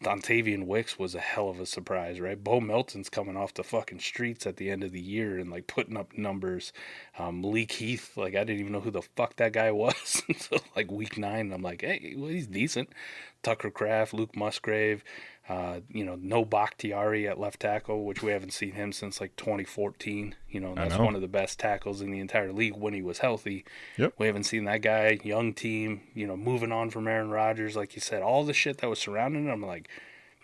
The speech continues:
Speaker 1: <sighs> to do this against the Chiefs, along with the multiple weeks where I'm like, "Your fantasy points are kinda
Speaker 2: Hmm.
Speaker 1: surprising. Fuck, this might be the dude." <laughs> So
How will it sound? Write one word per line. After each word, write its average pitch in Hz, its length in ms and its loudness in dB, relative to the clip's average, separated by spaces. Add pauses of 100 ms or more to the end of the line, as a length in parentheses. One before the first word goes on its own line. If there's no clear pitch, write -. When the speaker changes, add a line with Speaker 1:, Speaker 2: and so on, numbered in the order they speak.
(560)
Speaker 1:
<sighs> - 0 - (640)
to - 80 -4
do 110 220 4
this 131 260 8
against 127 280 -2
the - 80 -8
Chiefs, - 460 0 (680)
along 117 460 6
with 151 280 2
the 131 160 4
multiple 123 500 2
weeks 131 300 0
where 107 100 0
I'm 104 140 -2
like, 101 260 -4
"Your 131 100 -2
fantasy 151 440 -4
points - 320 -6
are - 40 -16
kinda 120 220 6
Speaker 2:
Hmm. 95 40 0
Speaker 1:
surprising. 123 500 -6
Fuck, - 400 0
this - 200 -4
might 113 180 -4
be 107 100 -2
the 101 140 -6
dude." 117 360 -2
<laughs> - 60 -20
So - 360 0